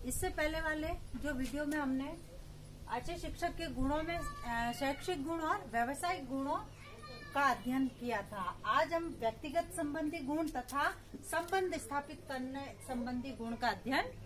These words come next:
करेंगे कि ये अच्छा शिक्षक जो है उसमें व्यक्तित्व संबंधी गुण कैसे होने चाहिए, क्या विशेषताएं होनी चाहिए तथा संबंध स्थापित करने संबंधी गुण और विशेषताएं क्या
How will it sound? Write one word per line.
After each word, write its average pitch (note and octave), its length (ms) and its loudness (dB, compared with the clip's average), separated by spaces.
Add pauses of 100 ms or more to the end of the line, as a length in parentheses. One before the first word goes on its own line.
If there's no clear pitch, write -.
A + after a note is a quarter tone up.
(200)
करेंगे F#3+ 520 -2 (960)
कि F#4 60 -2 (400)
ये D4 140 8
अच्छा C#4+ 380 10
शिक्षक E4+ 360 0
जो D#4 220 6
है D4+ 300 4
उसमें D#4+ 340 4
व्यक्तित्व D#4 640 0
संबंधी E4 680 2 (240)
गुण D4+ 380 0
कैसे D4 320 2
होने D#4+ 260 0
चाहिए, D#4+ 260 -6
क्या C#4 200 0
विशेषताएं C#4+ 580 0
होनी D4 260 2
चाहिए D4+ 380 4
तथा C4+ 360 0 (500)
संबंध E4 540 2
स्थापित D4 480 -4
करने C#4+ 420 2 (400)
संबंधी D4+ 460 4
गुण C4 240 2
और D4+ 160 4
विशेषताएं C4 680 4
क्या D4+ 280 4